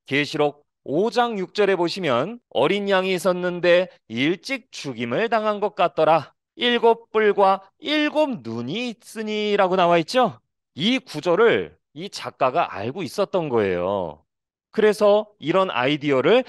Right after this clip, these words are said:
자신의 만화 속에다가 기록해서 승화를 시킨 거죠. 자, 그런데 이 성경의 내용을 모르면은 이런 내용이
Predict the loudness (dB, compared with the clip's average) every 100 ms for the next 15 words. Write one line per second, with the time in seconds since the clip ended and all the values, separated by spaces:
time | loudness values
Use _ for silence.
0 | -8 -14 -10 -8 -4 -2 2 2 2 -2
1 | -2 -2 0 0 2 2 0 -10 _ -6
2 | 0 0 0 -2 2 2 0 _ _ -12
3 | -2 0 2 0 -4 -8 -4 -4 -4 -12
4 | -16 _ _ _ _ -12 -10 -10 -14 -2
5 | 0 2 2 0 -2 _ _ _ -4 -4
6 | -2 -2 0 0 0 0 2 2 4 4
7 | 4 0 2 2 2 0 -4 _ -6 0
8 | 2 4 2 4 2 -2 -4